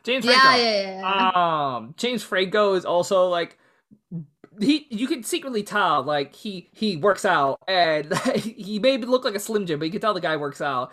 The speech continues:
Speaker 2: Mm-hmm.
Speaker 1: And he looks not like a high schooler whatsoever
Speaker 2: Yeah.
Speaker 1: either. They're like, "Come on, Pete." Like, I'm like,
Speaker 2: <laughs> Yeah.
Speaker 1: "What is this? We're on a high school field trip?" No, none of this makes sense.
Speaker 2: Yeah, this is
Speaker 1: Yeah.
Speaker 2: really taking me back to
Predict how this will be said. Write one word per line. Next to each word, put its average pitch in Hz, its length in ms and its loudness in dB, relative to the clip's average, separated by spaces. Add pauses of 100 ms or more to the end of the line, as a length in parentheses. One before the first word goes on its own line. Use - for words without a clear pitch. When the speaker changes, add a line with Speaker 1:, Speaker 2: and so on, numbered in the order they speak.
(100)
Speaker 2:
Mm-hmm. 254 140 -4
Speaker 1:
And 196 220 6
he 196 100 -4
looks 233 460 0 (460)
not 165 400 2
like 170 120 -2
a 156 60 -4
high 147 160 -6
schooler 107 480 -10
whatsoever 139 480 0
Speaker 2:
Yeah. 110 160 2
Speaker 1:
either. - 260 -6 (280)
They're 170 160 0
like, 151 360 -2
"Come 220 160 -2
on, 247 300 -2
Pete." 240 540 -4 (160)
Like, 185 200 2
I'm 208 120 4
like, 208 260 0
Speaker 2:
<laughs> - 60 -12
Yeah. 339 280 2 (140)
Speaker 1:
"What 370 180 0
is 349 220 2
this? 147 340 -2
We're 214 140 -2
on 233 100 2
a 185 60 2
high - 220 -2
school 208 200 -4
field 160 260 -8
trip?" 359 260 -6
No, 254 420 2
none 190 260 0
of 403 60 2
this 208 140 -2
makes 151 240 -6
sense. 110 420 -12 (840)
Speaker 2:
Yeah, 214 480 2
this 247 220 0
is 415 240 0
Speaker 1:
Yeah. - 140 -14
Speaker 2:
really 254 240 0
taking 359 280 -6
me 330 140 -8
back 202 460 -4 (120)
to 170 560 -6